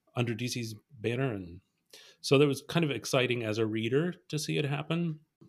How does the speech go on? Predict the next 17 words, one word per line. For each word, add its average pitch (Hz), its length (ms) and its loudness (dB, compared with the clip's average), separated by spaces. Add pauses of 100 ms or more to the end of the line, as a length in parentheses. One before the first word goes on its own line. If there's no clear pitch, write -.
(200)
As 139 240 6
you 147 60 4
say, 135 220 6
the 127 100 2
previous 147 560 0
issue, 117 460 -2
Supergirl 107 560 -6
had 92 140 -8
died, 90 340 -8
which 101 260 -8
was 104 180 -6 (200)
a 95 140 -6
huge, - 920 -4 (640)
I 104 80 -4
think, 98 380 -10
game 104 340 -4
changer, 127 680 -4